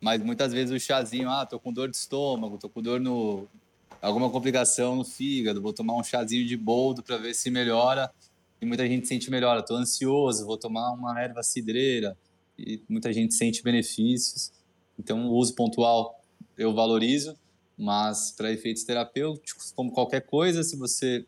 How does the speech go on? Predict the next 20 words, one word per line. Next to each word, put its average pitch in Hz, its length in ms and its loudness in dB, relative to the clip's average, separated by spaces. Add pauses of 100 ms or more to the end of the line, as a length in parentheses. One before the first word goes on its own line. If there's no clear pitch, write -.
faz 120 500 -2
algo 110 280 -2
bom 113 320 0
hoje 107 340 0
e 104 60 -2
amanhã 107 320 -4
você 104 240 -6
não 117 120 -6
faz, 156 800 -4
a - 40 -20
tendência 123 320 2
é - 20 -4
que - 60 -10
você 123 220 0
não 123 140 2
tenha 120 180 0
um 113 60 2
resultado 107 440 2
final 98 460 0 (440)
significativo. 101 920 0